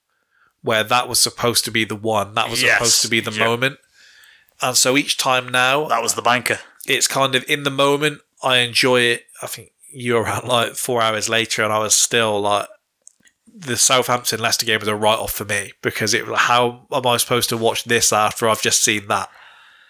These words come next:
Speaker 2: I mean, it was a kind late kickoff to give you there, because, uh,
Speaker 1: Yeah.
Speaker 2: you weren't missing anything there.
Speaker 1: It was, I've never seen celebrations like that from Arsenal, and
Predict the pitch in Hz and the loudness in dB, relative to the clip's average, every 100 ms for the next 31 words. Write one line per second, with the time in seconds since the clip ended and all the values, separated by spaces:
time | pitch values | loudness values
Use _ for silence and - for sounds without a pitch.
0 | _ _ _ _ _ _ 123 117 113 - | _ _ _ _ _ _ -4 -2 -4 -12
1 | - _ _ _ _ _ - 120 113 113 | -20 _ _ _ _ _ -6 -2 0 2
2 | 110 107 104 110 - 120 117 - - 127 | 2 2 0 -2 0 -2 -2 -2 0 0
3 | 113 113 117 120 120 120 120 127 135 - | 0 2 2 2 2 2 2 2 2 0
4 | 139 131 131 127 123 135 120 117 113 113 | 0 2 2 2 2 2 2 0 -2 -2
5 | 117 104 - - - _ _ _ _ - | -2 -2 -6 -20 -20 _ _ _ _ -10
6 | 131 131 127 113 - - - - _ _ | -6 -6 -4 0 2 0 -4 -12 _ _
7 | _ _ _ _ _ _ _ _ _ _ | _ _ _ _ _ _ _ _ _ _
8 | _ _ - _ _ - 123 135 156 170 | _ _ -20 _ _ -2 0 0 -2 0
9 | 170 - 151 - 143 135 135 131 139 120 | 2 0 2 0 0 2 2 4 2 0
10 | 131 131 123 113 104 - - 113 117 110 | 2 2 2 0 0 -2 -2 2 4 4
11 | - 113 107 107 | 2 -2 -6 -8